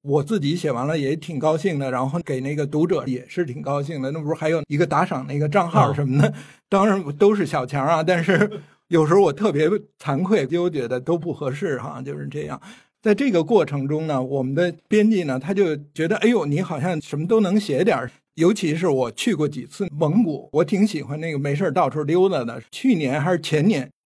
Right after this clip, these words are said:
Speaker 1: 经常有沙尘暴，春天，三月份的时候就连着刮了两三场沙尘暴，遮天蔽日的。它那个沙尘暴那个典型的现象就是，有时候你一看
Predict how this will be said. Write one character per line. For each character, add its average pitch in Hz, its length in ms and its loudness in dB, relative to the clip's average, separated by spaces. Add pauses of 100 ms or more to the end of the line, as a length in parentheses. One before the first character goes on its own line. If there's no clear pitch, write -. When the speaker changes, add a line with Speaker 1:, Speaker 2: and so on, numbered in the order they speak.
Speaker 1:
经 247 160 4
常 185 180 2
有 160 120 -2
沙 170 220 -2
尘 147 180 -2
暴， 170 320 0
春 165 200 -4
天， 147 280 -2 (300)
三 220 240 2
月 196 160 2
份 147 200 -2
的 131 100 2
时 127 140 -4
候 156 180 0
就 151 120 0
连 143 260 -2
着 214 140 4
刮 185 220 4
了 139 260 0
两 147 320 -4
三 247 260 2
场 147 240 -4
沙 170 200 -4
尘 143 200 -4
暴， 143 180 -2
遮 185 180 4
天 175 240 -2
蔽 147 220 0
日 151 140 -2
的。 127 120 -6
它 160 160 -2
那 190 140 2
个 147 100 0
沙 175 200 0
尘 170 160 -4
暴 180 200 4
那 143 140 -4
个 135 140 -6 (280)
典 165 200 4
型 175 160 2
的 220 100 6
现 202 220 0
象 170 180 0
就 143 100 0
是， 139 140 0
有 143 200 -2
时 147 60 -4
候 185 60 2
你 170 140 2
一 165 60 -4
看 180 220 0